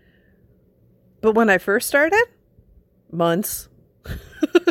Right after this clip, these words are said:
It would take a heck of a long time, right? And I had to sit in all of that crap for a long time before it allowed, before I allowed myself to shift and stop doing it.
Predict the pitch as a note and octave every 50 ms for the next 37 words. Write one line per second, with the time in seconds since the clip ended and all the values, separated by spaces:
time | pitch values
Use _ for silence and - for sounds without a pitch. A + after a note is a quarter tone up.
0 | - - - - F4 E4+ - _ - - A#4+ G#4 F#4+ F4+ F4+ F#4 F#4+ - B3 C#4
1 | C4+ C4+ C4 - D#4 C4 B3 A3+ G#3+ G#3+ A#3 B3 B3 B3 A3+ B3 A3+ A3+ A3 A3
2 | G#3+ G#3+ G#3+ G#3 G#3 A#3+ C4+ C#4 C4 E4 F4+ E4 A3+ F#3+ F3+ G#3+ F#3+ _ _ _
3 | _ _ _ _ _ _ _ _ _ _ _ - G3 G3+ G#3+ A#3+ D4 D4+ D4 _
4 | _ _ _ _ _ _ _ _ - B3 C4+ D4 D4 D4 B3+ C4 C#4+ C4+ A#3 D4+
5 | D4 - - F4+ G#4 - - F#4 E4 D4+ C#4 C4+ B3+ B3 A#3+ A#3 A3+ G#3+ G#3 G3
6 | F3 - - - A3 G3+ F#3 D#3 - - _ _ _ _ _ _ _ _ _ _
7 | _ _ _ _ _ - A#3+ B3+ D4 D4+ D4 B3 G3 G#3 A#3 C4 D4 D#4 E4 E4
8 | E4+ E4+ E4 D#4 E4 F#4 G4 F#4+ F4+ D#4+ C4 A#3+ A#3 A#3+ A3 - A#3+ A#3 A#3+ C4+
9 | D4+ D4+ D4+ D#4 D#4 C#4 A#3 G#3 F#3+ G3 G#3 A3+ B3 - _ _ _ _ _ -
10 | - - - A#3 A#3 A#3 A#3 A#3+ B3 B3+ B3 A3+ G#3 F#3 F#3 F#3 F#3 G3 G3 G3
11 | G#3 G3+ - - E3+ F3 - - - - - - F3 F3 - - - F#3 F3+ -
12 | - - - - - F#3+ G3 G3+ G3+ G3 F3 D#3+ - - -